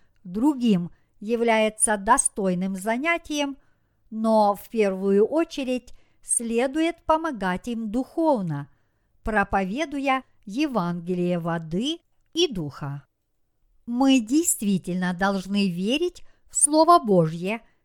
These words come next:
и воспринимать его таким, как оно есть. Сегодняшний отрывок из Писания говорит нам,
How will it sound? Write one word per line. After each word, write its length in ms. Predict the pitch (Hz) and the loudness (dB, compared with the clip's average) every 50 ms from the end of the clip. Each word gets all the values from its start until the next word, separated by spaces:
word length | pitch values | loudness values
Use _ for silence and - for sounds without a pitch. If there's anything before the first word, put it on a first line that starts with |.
| _ _ _ | _ _ _
и 140 | - 254 240 | -2 0 4
воспринимать 920 | 226 226 - - - - 208 220 214 214 214 208 196 190 233 285 320 - - | 4 4 4 4 2 0 -2 -4 -2 -2 -2 -2 0 -2 -2 -4 -4 -6 -4
его 320 | 220 226 214 208 220 214 | -2 -2 2 2 2 2
таким, 580 | 208 - 202 196 - - - 294 330 349 339 294 - - _ _ _ _ _ | 2 0 -4 -6 -6 -8 -6 -6 -6 -6 -6 -8 -12 -14 _ _ _ _ _
как 380 | - - 262 262 285 - - - - | -2 2 4 4 4 2 -2 -12 -8
оно 280 | - 226 214 208 208 208 | -6 -4 -4 -2 -2 -2
есть. 540 | 190 180 180 170 160 131 - - - - - _ _ _ _ _ _ _ _ _ _ | -2 -2 -2 -4 -4 -4 -8 -12 -18 -20 -20 _ _ _ _ _ _ _ _ _ _
Сегодняшний 840 | - - - 294 254 285 294 262 240 254 262 254 - - 269 262 262 | -8 -6 -4 -2 0 0 0 0 0 0 0 0 0 0 0 2 2
отрывок 600 | - 240 254 - - 262 254 233 220 226 220 - | 2 2 0 0 -2 -4 -2 0 0 0 0 -2
из 260 | - 247 240 220 - - | -6 -6 -4 -4 -4 -4
Писания 720 | - 262 - - - 330 330 330 330 320 302 302 302 285 - - _ _ _ | -4 -2 0 0 0 0 -2 -2 -2 -2 -2 -2 -2 -4 -8 -12 _ _ _
говорит 520 | - 220 262 294 320 302 233 185 151 - - | -8 -2 4 6 6 6 6 2 -4 -6 -6
нам, 320 | 160 160 185 214 240 - | -6 -6 -6 -6 -8 -10